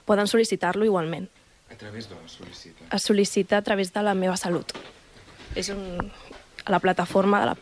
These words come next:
Speaker 1: a l'aplicació, surt un codi Q R i amb aquest codi Q R poden venir a la farmàcia a buscar el seu producte.
Speaker 2: Us ha passat a vegades que arriba la gent que no té el codi perquè és difícil i tal i qual, heu de fer una mica de gestió tècnica?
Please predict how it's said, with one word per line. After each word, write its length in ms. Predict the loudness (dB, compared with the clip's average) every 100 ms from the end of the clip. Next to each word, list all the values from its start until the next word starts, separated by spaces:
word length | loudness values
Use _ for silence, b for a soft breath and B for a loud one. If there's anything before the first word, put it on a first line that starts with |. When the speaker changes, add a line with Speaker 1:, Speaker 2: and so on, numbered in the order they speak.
| -12 -4
Speaker 1:
a 80 | -2
l'aplicació, 640 | 0 0 0 4 4 4 0 -14 -16 -18 -20 _ -20 -20 -20 -20 -10
surt 320 | 0 2 6
un 80 | 6
codi 240 | 6 2 2
Q 160 | 2
R 220 | 2 -2 B B B B 2
i 0 |
amb 160 | 6 6
aquest 160 | 4 6
codi 240 | 4 8
Q 80 | 6 6
R 80 |
poden 240 | 4 2 4
venir 240 | 2 4
a 60 | 2
la 20 |
farmàcia 480 | 2 2 2 0 -2
a 100 | -2
buscar 280 | -2 -2 -4
el 80 |
seu 20 | -4
producte. 480 | -4 -6 -6 -12 -12 -18 -16 -10
Speaker 2:
Us 80 |
ha 80 | -6
passat 240 | -4 0 2
a 80 |
vegades 480 | 2 2 2 0 -2
que 160 | 0 2
arriba 720 | 4 2 2 2 0 2 2
la 80 | 2
gent 160 | 0
que 80 | 2
no 80 | 0
té 160 | 2 0
el 80 |
codi 240 | 4 4 2
perquè 240 | 0 0
és 80 | -2
difícil 480 | -2 0 0 0 0
i 20 |
tal 140 | 2
i 80 | 2
qual, 160 | 2 2
heu 20 |
de 140 | 0
fer 80 | 2
una 80 | 2
mica 160 | 4 2
de 160 | 2
gestió 240 | -2 -2 0
tècnica? 540 | 2 0 0 0